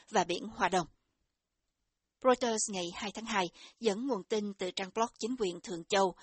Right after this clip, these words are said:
và tờ tin tức buổi chiều Thường Châu cho hay, một công ty sản xuất cáp ở thành phố phía đông Trung Quốc này đã thắng thầu một hợp đồng cung cấp thiết bị cho tàu sân bay thứ nhì của Trung Quốc. Thế nhưng, theo A F P, cả hai bản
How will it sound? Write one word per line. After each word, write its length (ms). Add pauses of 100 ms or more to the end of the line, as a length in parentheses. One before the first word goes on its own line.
(320)
và 120
tờ 280 (100)
tin 120
tức 180
buổi 180
chiều 260
Thường 180
Châu 280 (220)
cho 100
hay, 160 (480)
một 220
công 160
ty 220
sản 280
xuất 220 (200)
cáp 280
ở 120
thành 220
phố 120
phía 140
đông 260
Trung 140
Quốc 160
này 140 (460)
đã 220
thắng 240
thầu 260
một 200
hợp 160
đồng 320
cung 140
cấp 200
thiết 140
bị 140 (360)
cho 120
tàu 280
sân 200
bay 220
thứ 120
nhì 280
của 100
Trung 180
Quốc. 140 (960)
Thế 120
nhưng, 280
theo 200
A 260 (100)
F 200
P, 40 (360)
cả 100
hai 260
bản 220